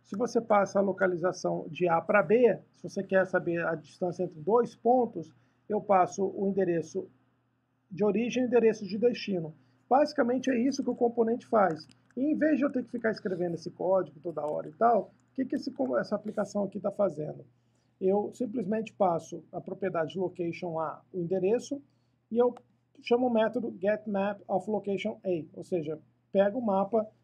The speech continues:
dessa aplicação. Tá? Eu tenho um outro método aqui,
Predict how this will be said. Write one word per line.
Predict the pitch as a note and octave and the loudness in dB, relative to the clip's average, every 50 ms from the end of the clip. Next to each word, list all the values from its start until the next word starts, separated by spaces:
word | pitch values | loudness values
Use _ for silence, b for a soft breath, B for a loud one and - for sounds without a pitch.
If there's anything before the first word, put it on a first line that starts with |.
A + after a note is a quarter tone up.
| B _ - | B _ -2
dessa | G3 F#3+ F#3+ G#3 | 0 0 0 0
aplicação. | G3 - G#3+ G3+ F#3 A3 G#3+ F#3 - F#3+ - - - - _ _ _ _ _ _ _ _ _ | -4 -4 -6 -4 -2 -2 -4 -2 -2 -4 -4 -4 -8 -12 _ _ _ _ _ _ _ _ _
Tá? | - E3+ F3+ - - | 0 2 2 2 2
Eu | G#3 G3+ G3 | 0 0 2
tenho | G3+ A3+ A3+ A3+ | 2 2 2 2
um | G#3 G3+ | 2 2
outro | G#3 G3+ G#3 G3+ F#3 | 2 2 0 -2 -2
método | F3+ F3 F3 F3 F3 - F#3 F#3+ G#3 | 0 0 0 -2 -2 -4 -2 -2 -2
aqui, | G3+ - G#3 A3 A#3+ C4+ | -2 -2 -2 -2 -2 -4